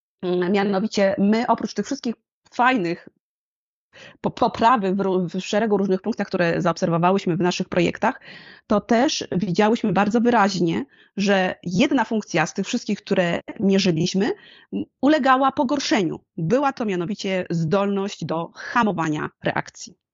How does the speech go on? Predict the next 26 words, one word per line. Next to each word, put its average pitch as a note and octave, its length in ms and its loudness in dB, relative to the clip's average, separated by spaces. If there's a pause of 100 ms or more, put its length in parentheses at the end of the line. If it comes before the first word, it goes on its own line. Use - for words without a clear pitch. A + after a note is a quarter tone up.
(560)
E, F3 240 0
i D4 100 4
to A#3 160 2
też, - 460 0
y, A3 380 2
bardzo, G#3 760 2
znaczy G#3 260 0
to, A3+ 100 2
to G#3+ 160 0
było A#3 100 2
wszystko - 260 -4
wyjaśnialne, A3 1040 0
ponieważ G#3+ 600 -4
gra F3+ 440 2
StarCraft - 680 -4
promuje C4+ 760 2
takie F3+ 280 -2
rozhamowanie, F3+ 680 -2
promuje A3+ 420 0
szybkie - 340 -4
naciskanie - 480 -4
klawiszy, F3+ 500 -4 (200)
promuje A3+ 300 2
szybkie - 760 -2
reakcje, F3+ 760 -2 (680)
e, F#3+ 460 0